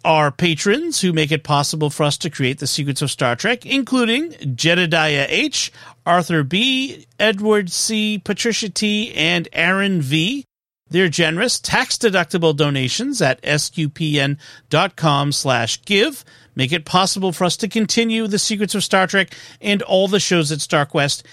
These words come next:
and you can join them by visiting S Q P N dot com slash give. And we'd also like to thank Victor Lambs, who edited this episode. So, that's it from us. What did you think of this Enterprise story, Oasis?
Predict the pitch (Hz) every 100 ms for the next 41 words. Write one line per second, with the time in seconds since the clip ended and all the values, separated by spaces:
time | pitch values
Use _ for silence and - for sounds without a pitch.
0 | - - - 151 247 240 180 202 269 190
1 | 151 143 127 131 123 123 123 151 240 -
2 | - 160 143 233 240 160 160 143 202 247
3 | 139 117 120 147 113 92 98 - - 254
4 | 254 120 95 - _ _ _ _ 240 247
5 | 208 233 226 220 202 185 165 139 185 196
6 | 175 165 127 110 - 135 139 131 135 123
7 | 113 135 147 120 98 87 - _ _ _
8 | _ _ _ _ - 262 302 202 196 165
9 | 202 - 170 196 - 233 165 208 277 214
10 | 294 262 240 190 196 170 151 160 175 170
11 | 151 170 151 - 160 131 120 110 - 156
12 | 147 180 - - - -